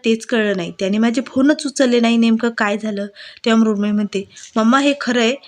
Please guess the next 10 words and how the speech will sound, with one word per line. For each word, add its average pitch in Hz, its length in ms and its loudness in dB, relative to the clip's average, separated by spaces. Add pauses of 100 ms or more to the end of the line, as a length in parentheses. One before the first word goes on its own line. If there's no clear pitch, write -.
(200)
माझ्या 220 260 -2
डोक्यावरती 233 580 0
हात 220 200 0 (120)
ठेवून 226 160 -2
शपथ 226 440 -4
घेऊन 214 200 -2
सांग." 202 260 -4 (260)
आता 160 240 -6
माया 208 280 0
बोलते, 233 460 -4